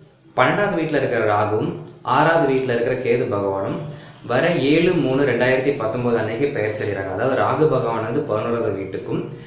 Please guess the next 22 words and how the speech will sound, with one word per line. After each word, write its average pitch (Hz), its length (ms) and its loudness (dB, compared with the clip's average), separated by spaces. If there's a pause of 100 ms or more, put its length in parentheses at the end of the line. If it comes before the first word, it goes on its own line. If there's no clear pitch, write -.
(180)
கேது 143 260 2
பகவான் 117 240 0
வந்து 147 180 -2
ஐந்தாவது 131 500 0
வீட்டுக்கும் 104 380 -2
பெயர்ச்சி 120 300 -2
அடைகிறாங்க. 92 440 -4 (400)
பதினோராவது 165 460 2
வீட்டுக்கு 139 440 0
பெயர்ச்சி 117 260 2
அடைகிற 117 240 2
ராகு 107 280 0
பகவான் 120 400 -2
காரணமாக 104 680 -4 (420)
வெளிநாடு 160 420 4
செல்ல 131 200 0
காத்திருக்கிறவங்களுக்கு 117 680 0
வெளிநாடு 120 360 0
போறதுக்கான 107 400 -4
வாய்ப்புகள் 101 400 -2
சிறப்பாக 107 460 -6
அமையும். 95 420 -10